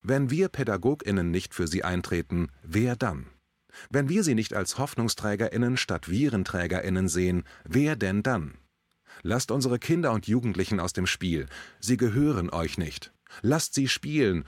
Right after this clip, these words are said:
statt sie zu kleinen Robotern zu erziehen. Ihre Würde ist unantastbar.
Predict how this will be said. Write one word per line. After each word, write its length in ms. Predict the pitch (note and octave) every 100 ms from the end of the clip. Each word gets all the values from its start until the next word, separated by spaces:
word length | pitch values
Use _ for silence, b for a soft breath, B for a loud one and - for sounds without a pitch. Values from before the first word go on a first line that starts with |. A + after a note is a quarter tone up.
| -
statt 240 | - B2
sie 100 | C#3+
zu 140 | C3+ A#2+
kleinen 340 | C3+ B2+ A2+
Robotern 560 | F2 G#2 A2+ F#2+ F#2 F2
zu 160 | -
erziehen. 540 | E2 D#2 - D#2+ C#2 C2+ _ _ B B B
Ihre 320 | - D3+ C3 A2
Würde 400 | D3 A2 E2 C#2 B -
ist 280 | E2+ - -
unantastbar. 840 | A#2+ G2+ G#2 A2 F#2 - - -